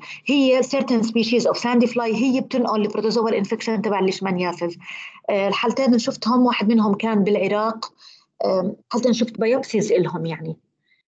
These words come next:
آه، واحد من، من بلدان غير الأردن كانوا، الاثنين جايين من بلدان مختلفة. آه، كان في عندهم enlargement باللبس.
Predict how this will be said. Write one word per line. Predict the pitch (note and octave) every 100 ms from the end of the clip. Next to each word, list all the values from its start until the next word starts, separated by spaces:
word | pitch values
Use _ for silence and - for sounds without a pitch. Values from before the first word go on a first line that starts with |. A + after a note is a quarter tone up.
| _
آه، | F3+ F#3
واحد | G#3 A#3+ A3 A3+ F#3 G#3+
من، | A3+ A3
من | G#3+ G3+
بلدان | F#3+ G#3+ B3+ B3
غير | A3 G#3+
الأردن | E3+ D#3+ D#3+ D#3+
كانوا، | D#3+ F3+ F#3 G#3+
الاثنين | G#3 A3 A#3
جايين | G#3 G3+ G#3+ G#3+
من | G#3+ A3 G#3+
بلدان | G3 F#3+ G#3
مختلفة. | F#3+ - G#3+ G#3 A3 B3+ - _ _ -
آه، | G3 F#3+
كان | F#3 A#3+ A#3
في | A3 A3
عندهم | G#3 A#3+ G#3+ A#3 A#3 A3+
enlargement | G3+ A3 A3+ F#3+ A#3 A3
باللبس. | G#3+ G#3 A3 A3 -